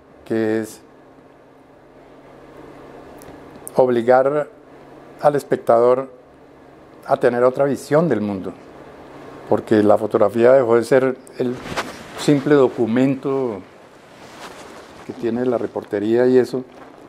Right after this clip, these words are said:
para ser un creador de realidades o una herramienta para crear visiones personales del fotógrafo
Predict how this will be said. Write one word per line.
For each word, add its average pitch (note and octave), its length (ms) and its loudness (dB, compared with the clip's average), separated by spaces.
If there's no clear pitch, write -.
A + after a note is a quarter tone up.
para G#2+ 220 0
ser A#2 220 -2
un A#2+ 160 -4
creador A2+ 600 0
de A#2+ 140 -2
realidades A2+ 840 -4
o A2+ 60 -8
una A2+ 240 -8
herramienta A2+ 500 -4
para A#2 200 0
crear G#2 360 -4
visiones C3+ 640 2
personales A#2 800 -2
del A2+ 220 -6
fotógrafo A#2+ 640 -4